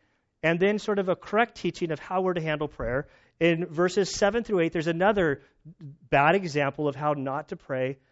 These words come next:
and then he's gonna teach on how we should pray. And so this, "Do not be like the hypocrites." Wh-, what are the hypocrites? M-, most hold that this is the scribes and the Pharisees, uh, that there's this,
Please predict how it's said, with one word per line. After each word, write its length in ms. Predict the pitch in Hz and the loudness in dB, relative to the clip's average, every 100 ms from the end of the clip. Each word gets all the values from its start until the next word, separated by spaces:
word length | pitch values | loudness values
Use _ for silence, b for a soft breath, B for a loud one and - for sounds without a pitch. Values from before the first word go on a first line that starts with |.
| _ - | _ -6
and 120 | 131 | -4
then 120 | 143 | -2
he's 160 | 147 139 | -4 -4
gonna 160 | 156 | -6
teach 420 | 143 - 170 175 175 | -6 -2 -2 -2 -4
on 160 | 139 | -6
how 280 | 131 165 160 | -6 -4 -4
we 180 | 151 147 | -4 -8
should 400 | - - 175 - | -8 -6 -6 -6
pray. 340 | - 120 104 _ _ _ _ _ _ _ _ _ _ _ _ _ - | -8 -8 -8 _ _ _ _ _ _ _ _ _ _ _ _ _ -10
And 80 | 135 | -6
so 120 | 185 | -2
this, 220 | 175 175 - | -2 -2 -6
"Do 200 | 170 185 | -6 -2
not 240 | 214 220 | -2 -2
be 100 | 202 | -4
like 200 | 190 180 | -4 -6
the 80 | 165 | -8
hypocrites." 760 | 156 202 - - 98 - - _ _ _ _ _ | -8 -10 -12 -14 -16 -20 -20 _ _ _ _ _
Wh-, 340 | - 156 175 - | -16 -12 -12 -6
what 160 | 190 | -2
are 80 | 254 | -2
the 120 | 240 | -2
hypocrites? 760 | 190 - 262 - 104 90 - - _ _ _ _ _ _ _ _ _ 208 233 _ _ _ _ | -6 -8 -10 -12 -14 -14 -20 -20 _ _ _ _ _ _ _ _ _ -20 -20 _ _ _ _
M-, 120 | 165 180 | -8 0
most 340 | 175 214 226 - | 4 4 2 0
hold 340 | 185 185 196 | 2 4 2
that 160 | 165 156 | 0 0
this 240 | 170 - | -2 -2
is 120 | 175 | -4
the 100 | 190 | -4
scribes 580 | - - 165 156 170 160 | -6 -4 0 2 0 -2
and 140 | 170 | -6
the 60 | 151 | -6
Pharisees, 760 | - 160 151 - 123 101 - _ _ _ _ _ _ _ - | -2 -2 -2 -4 -10 -10 -16 _ _ _ _ _ _ _ -18
uh, 140 | 151 151 | -16 -2
that 200 | 156 151 | -2 2
there's 320 | 175 170 160 | 2 2 0
this, 440 | 190 185 - - | 0 0 -2 -10